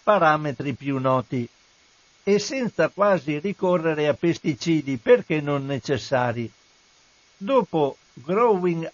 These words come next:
Underground, l'azienda che produce in un bunker della seconda guerra mondiale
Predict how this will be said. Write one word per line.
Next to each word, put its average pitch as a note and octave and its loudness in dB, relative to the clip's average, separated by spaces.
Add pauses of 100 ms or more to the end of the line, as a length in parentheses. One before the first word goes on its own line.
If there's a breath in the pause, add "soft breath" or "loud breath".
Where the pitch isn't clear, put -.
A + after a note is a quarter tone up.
(120)
Underground, D3 0
l'azienda D#3+ 2
che D3 -2
produce D#3 -4
in C#3+ -4
un D3 -4
bunker D#3 0
della C#3 0
seconda F3 -2
guerra D#3+ 2
mondiale C#3+ 2